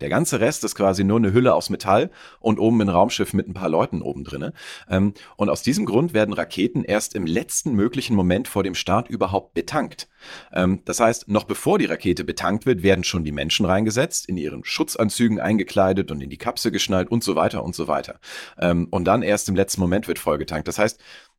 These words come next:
nehmen wir mal an, so ein Raketenstart ist irgendwann am Abend, achtzehn Uhr Ortszeit. Dann geht die Arbeit früh morgens los,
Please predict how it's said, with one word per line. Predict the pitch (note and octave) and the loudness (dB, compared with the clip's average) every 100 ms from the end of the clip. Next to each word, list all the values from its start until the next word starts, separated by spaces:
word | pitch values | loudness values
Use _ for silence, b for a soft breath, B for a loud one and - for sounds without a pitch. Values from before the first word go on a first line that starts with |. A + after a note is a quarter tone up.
| _ | _
nehmen | - G#2+ C#3+ | -4 0 2
wir | C#3+ | 2
mal | A#2 | 2
an, | F#2 C3 | 2 2
so | |
ein | A#2+ | 0
Raketenstart | F#2+ - C#3 B3+ - G#2 G#2+ | 0 0 -2 -2 2 2 2
ist | - | 0
irgendwann | G2+ F2+ F2 | 0 2 0
am | F2 | 0
Abend, | - C#2+ - - | -2 -4 -4 -6
achtzehn | - - G2 | -6 -2 -2
Uhr | - G2+ - | 4 4 4
Ortszeit. | D#2 - - - - _ B B | -2 -4 -6 -8 -10 _ B B
Dann | - F2 | -6 0
geht | C#3 - | 0 0
die | - | 0
Arbeit | A2+ A2 - | 2 2 2
früh | - - D#3 F3+ | -6 -2 2 4
morgens | A#2 G2 G2 - | 6 4 2 0
los, | F2 G2+ G#3 - | 2 4 2 -2